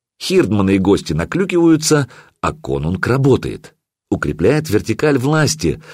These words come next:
выявляя слабые звенья и поощряя перспективных. Опять-таки, ушки у него на макушке. Викинги и так особо не стесняются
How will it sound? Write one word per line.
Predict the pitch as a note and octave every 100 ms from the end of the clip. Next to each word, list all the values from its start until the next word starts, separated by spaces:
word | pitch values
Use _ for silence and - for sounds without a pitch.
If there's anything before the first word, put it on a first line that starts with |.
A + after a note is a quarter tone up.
| - _
выявляя | F2 A2+ A2+ G2+ D#2
слабые | - F#2 D2 C#2+
звенья | D2 C3+ E3 D#3+ D#3 - - _ _
и | E3
поощряя | F3+ F#2 - E2 D#2+ D#2+
перспективных. | A2+ G2+ - - F2+ A#1 - - _ _ _ _ _ _
Опять-таки, | - F#3 - A#2+ G2+ F2+ G2 F2+ G2+ - - - - -
ушки | F#2 A2+ - E3
у | D3
него | F2+ C#2
на | C#2+
макушке. | F2+ A#2+ A#2+ - - - _ _ _ _ _ G#2
Викинги | E3 F3 D3+ C3+ D#3+
и |
так | D#3+ A3
особо | F2 G#2+ G2
не | G2+
стесняются | - G2+ A#2 A#2+ A#2 A2 A2